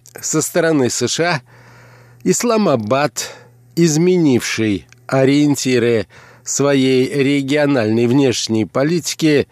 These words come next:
будет стремиться к укреплению партнёрства в сфере безопасности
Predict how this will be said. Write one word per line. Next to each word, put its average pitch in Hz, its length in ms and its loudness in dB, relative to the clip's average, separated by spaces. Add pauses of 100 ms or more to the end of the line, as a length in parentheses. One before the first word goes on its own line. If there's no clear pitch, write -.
(680)
будет 202 340 2
стремиться 151 960 0 (220)
к 180 60 -2
укреплению 147 720 0 (100)
партнёрства 127 1120 0 (760)
в - 60 -12
сфере 127 520 0 (240)
безопасности 127 1300 -2